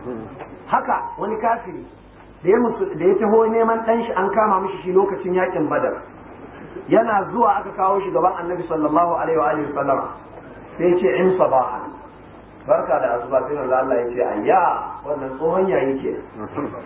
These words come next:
Tsohon yayi kenan. Ai mu yanzu muna rayuwa ne fantastic.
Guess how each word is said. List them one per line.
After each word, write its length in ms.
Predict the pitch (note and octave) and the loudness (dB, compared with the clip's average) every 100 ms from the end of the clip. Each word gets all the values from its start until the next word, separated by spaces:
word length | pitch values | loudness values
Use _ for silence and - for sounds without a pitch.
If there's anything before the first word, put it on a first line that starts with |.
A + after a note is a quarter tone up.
| - | 0
Tsohon 360 | A3 A3+ B3 A#3 | 2 4 2 0
yayi 260 | F#3+ F3+ F3 | 0 -2 -2
kenan. 220 | C#3+ - - | -6 -6 -2
Ai 160 | A3 | -2
mu 120 | B3 C4 | 0 0
yanzu 240 | A3 G3 | 0 0
muna 240 | A3+ G#3+ | 2 2
rayuwa 400 | F3+ E3+ F#3+ G#3 | 2 2 2 2
ne 180 | G3+ F3+ F3 - | 0 -4 -6 -4
fantastic. 600 | D#3 D3+ A#3+ A#3+ - | -2 0 -2 -2 -6